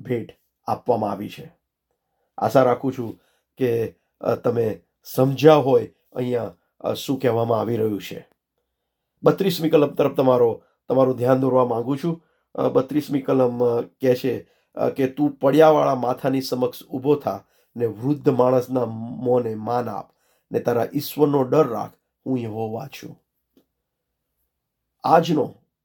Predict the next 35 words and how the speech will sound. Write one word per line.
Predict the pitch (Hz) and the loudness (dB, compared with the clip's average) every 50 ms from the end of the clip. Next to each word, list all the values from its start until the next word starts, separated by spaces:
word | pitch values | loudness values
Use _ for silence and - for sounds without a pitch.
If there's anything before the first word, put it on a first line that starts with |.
| _ _ | _ _
અને | 123 120 117 | -12 -12 -6
ખાસ | - 123 131 131 - | -4 -4 -4 -2 -2
કરીને | 143 143 143 139 | -2 -2 0 2
હું | 143 143 139 | 2 2 2
અમેરિકા | 127 135 147 147 139 147 135 | 2 0 0 0 0 -2 -2
દેશની | 131 139 131 131 - 143 135 | -2 -2 -4 -4 -6 -4 -2
વાત | 120 117 127 - - | -2 -2 -4 -4 -4
કરું | 131 135 131 127 - | -4 -4 -4 -4 -6
છું, | 175 190 - _ _ _ _ _ _ _ _ - | -8 -10 -10 _ _ _ _ _ _ _ _ -8
અ, | - - 113 113 110 113 117 - - _ - | -6 -6 -4 -4 -4 -6 -6 -8 -12 _ -4
કદાચ | 120 123 127 127 123 - - - - - - - | 0 0 2 0 0 -2 -8 -18 -20 -20 -18 -10
ભારત | 123 117 120 127 139 139 - | -8 -6 -2 0 0 0 0
દેશમાં | - 143 139 135 - - 147 143 - | -2 -4 -4 -6 -2 0 2 2 2
પણ, | - 143 127 117 | 2 0 -2 -2
અને | 113 120 120 | -2 -4 -6
ક-, | 110 - - - 123 113 | -6 -8 -8 -8 -8 -6
કદાચ | - 120 123 120 120 | -4 -2 -4 -4 -4
તમે | - - - 117 123 117 | -4 -6 -4 -4 -4 -4
જ્યાં | 107 120 - 143 147 | -4 -2 -2 -2 0
પણ | 147 139 | 0 -2
સાંભળી | 131 - 131 123 123 135 143 139 | 0 0 0 0 0 0 0 0
રહ્યા | 135 135 139 | 0 0 0
છો, | 135 139 131 | -2 -4 -6
ત્યાં | 107 - 139 139 139 131 131 - _ _ _ _ _ - | -6 -4 -2 -2 -2 -4 -4 -8 _ _ _ _ _ -4
આ | - 123 135 | 0 0 0
જ | 131 - - | 0 0 -2
પરિસ્થિતિ | - 139 139 131 - - 143 127 - 135 | -2 -2 -2 -2 -4 -6 -6 -4 -2 -2
હોય. | 123 - 117 110 110 82 - _ _ _ _ _ _ _ _ _ _ _ - | -2 -2 -4 -6 -6 -8 -14 _ _ _ _ _ _ _ _ _ _ _ -4
પણ | 135 135 - - _ - | -4 -4 -4 -6 _ -6
આ | 160 180 220 220 | -2 0 0 0
જ | 175 160 | 0 -2
એક | 135 180 175 175 - - | -4 -4 -4 -4 -2 0
એવો | 156 143 156 180 | 2 2 4 2
સમય | 175 175 - 160 147 147 139 120 98 | 0 -2 -4 -2 0 0 0 -2 -2
છે | - - 95 101 113 - | -6 -8 -8 -8 -10 -12